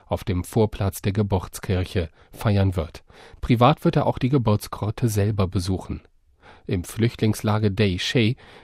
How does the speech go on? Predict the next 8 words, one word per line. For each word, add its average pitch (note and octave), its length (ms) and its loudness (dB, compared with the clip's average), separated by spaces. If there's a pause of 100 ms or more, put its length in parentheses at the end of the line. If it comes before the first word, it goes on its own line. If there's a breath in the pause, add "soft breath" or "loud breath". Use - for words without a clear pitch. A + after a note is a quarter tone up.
wird - 160 2
er B2+ 100 4
nachmittags A#2+ 560 2
Kinder C3 340 4
treffen G2 400 2 (320 loud breath)
und - 100 0
sich - 160 0
dann G#2+ 280 2